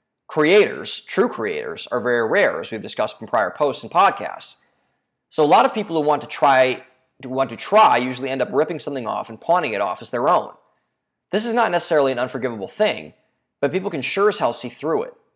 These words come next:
But I think that most people deal with it because they realize that not a lot of them can do much better. Creating a new idea, like a really new idea, is very hard.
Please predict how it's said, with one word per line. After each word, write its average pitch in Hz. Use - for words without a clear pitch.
But 165
I 175
think 254
that 233
most 165
people 135
deal 139
with 113
it 95
because 120
they 123
realize 123
that 104
not 113
a -
lot 110
of 107
them 113
can 113
do 101
much 101
better. 165
Creating 208
a 160
new 185
idea, 85
like 143
a -
really 117
new 98
idea, 69
is 127
very 110
hard. -